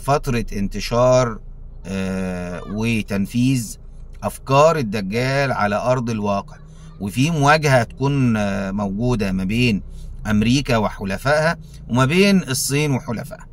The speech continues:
حد يقول لي: "يعني هو الصين وروسيا و-، والكلام ده ضد، ضد الدجال؟" دور،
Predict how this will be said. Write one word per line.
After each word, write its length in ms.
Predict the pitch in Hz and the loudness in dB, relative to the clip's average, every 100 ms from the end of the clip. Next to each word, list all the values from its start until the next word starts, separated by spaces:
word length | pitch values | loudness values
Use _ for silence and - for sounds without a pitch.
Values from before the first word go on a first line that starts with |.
| - - - - - - | -18 -16 -16 -16 -16 -4
حد 240 | - 156 | -2 0
يقول 220 | 151 156 | 0 2
لي: 80 | 160 | 2
"يعني 180 | 120 117 | 2 4
هو 140 | 131 | 2
الصين 360 | 127 - 135 139 | 0 0 2 4
وروسيا 540 | 113 113 127 120 104 | 2 0 -4 -4 -2
و-، 360 | 95 87 - - - | -4 -6 -10 -10 -10
والكلام 480 | 95 - 107 110 101 | -10 -4 0 2 0
ده 180 | 87 - - | -2 -6 -6
ضد، 320 | 101 135 131 113 104 98 98 95 76 98 | 0 2 2 0 0 0 -2 -4 -8 -2
ضد 240 | 120 113 | -2 0
الدجال؟" 480 | 104 101 95 120 - - | -2 -2 0 -2 -2 -2
دور، 480 | 113 190 156 117 | 4 4 4 0